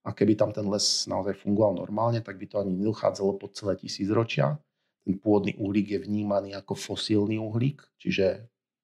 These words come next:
rovnocenný, povedzme, rope alebo zemnému plynu v tej svojej podstate. Mal by v tej pôde fixovaný naozaj celé tisícročia. My tou ťažbou ho znova akože mobilizujeme a dostávame do atmosféry. Čiže my tou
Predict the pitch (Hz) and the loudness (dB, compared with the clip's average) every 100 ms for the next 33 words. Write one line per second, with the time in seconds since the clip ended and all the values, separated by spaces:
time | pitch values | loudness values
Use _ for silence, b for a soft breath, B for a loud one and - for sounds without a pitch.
0 | _ 104 107 104 101 - 101 104 101 98 | _ 4 6 4 0 -2 -2 -2 -2 -2
1 | 101 95 92 87 - _ _ _ _ - | -2 -2 -4 -6 -12 _ _ _ _ 2
2 | 101 104 - 107 98 95 95 101 101 98 | 4 4 0 0 2 2 2 2 0 -4
3 | 87 - 95 127 160 156 - 82 - 95 | -8 -4 2 4 2 -2 -10 -10 -6 -8
4 | - - - - - 156 - _ _ 95 | -8 -10 -4 -2 0 0 -2 _ _ 2
5 | 92 101 - 95 - 95 95 - 113 - | 4 2 -4 -6 -4 -2 -2 -4 -6 0
6 | 95 95 90 90 90 95 90 - - 104 | 2 2 0 -6 -10 -8 -8 -8 -10 -6
7 | 110 117 135 131 - _ _ _ 98 95 | -4 0 0 -2 -8 _ _ _ 2 4
8 | 95 - 98 101 98 98 95 101 95 92 | 2 2 0 2 2 2 -2 0 2 2
9 | - 95 92 107 117 113 107 110 98 95 | -2 -4 2 4 6 4 4 0 -2 -4
10 | 98 - 101 107 98 123 107 104 - 117 | -6 -2 -2 0 0 0 -4 -6 -4 -2
11 | 120 139 - _ _ _ - 104 120 135 | 0 -2 -6 _ _ _ 0 6 6 6